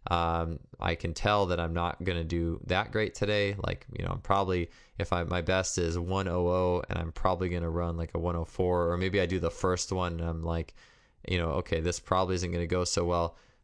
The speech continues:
Um, drop to the next bracket, which maybe that's, like, four by one twenty on shorter rests, like, three minutes rest at about, like, eighty-five percent or something like that. And maybe you're working on a technical component.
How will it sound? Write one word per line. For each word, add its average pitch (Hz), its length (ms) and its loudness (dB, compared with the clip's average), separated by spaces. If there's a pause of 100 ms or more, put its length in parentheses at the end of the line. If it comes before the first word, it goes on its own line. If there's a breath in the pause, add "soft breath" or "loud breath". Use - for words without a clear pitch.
(120)
Um, 85 360 0
drop 104 320 0
to 117 80 -2
the 107 120 0
next 95 200 -4
bracket, 110 600 0 (880)
which 101 200 -2
maybe 98 300 2
that's, 90 420 0
like, 85 200 0
four 92 320 0
by 87 160 2
one 87 220 0
twenty 85 440 0 (160)
on 82 540 0
shorter 85 400 0
rests, 82 340 -2
like, 82 200 -2
three 90 220 -2
minutes 85 280 -2
rest 113 400 2 (440 loud breath)
at 131 200 2
about, 101 420 4
like, 85 280 0 (120)
eighty-five 82 520 0
percent 80 340 -4
or 78 60 -4
something 80 300 -4
like 80 160 -4
that. 80 240 -2
And 90 100 -2
maybe 90 220 0
you're 87 80 2
working 85 260 0
on 80 140 -2
a - 20 -6
technical 92 500 0
component. 80 540 -4